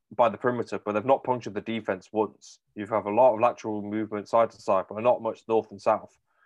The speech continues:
When you don't have that, you're not necessarily challenging the opposing defense all that much. So the Thunder get into this habit where they're moving the ball around,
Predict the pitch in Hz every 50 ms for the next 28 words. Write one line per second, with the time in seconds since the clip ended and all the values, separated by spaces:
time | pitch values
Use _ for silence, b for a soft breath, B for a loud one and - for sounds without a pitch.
0 | _ _ _ _ _ _ _ _ _ _ - 120 120 127 131 123 160 165 147 135
1 | - 131 131 127 117 113 98 107 101 90 87 - _ - 117 110 113 127 135 113
2 | 120 117 110 - - 117 107 104 98 98 - - 113 113 107 101 101 101 95 95
3 | 95 98 - 107 104 101 95 98 92 92 98 104 104 - - - - - 98 95
4 | - - - _ - - - - - - _ _ _ - 117 110 107 101 - 139
5 | 139 131 120 107 120 113 104 - - 98 - 113 107 - 95 - 98 98 95 92
6 | - _ _ _ _ _ _ _ _ _ _ _ _ _ _ _ _ - 101 98
7 | 107 127 135 151 147 139 120 123 120 113 110 107 107 107 104 101 -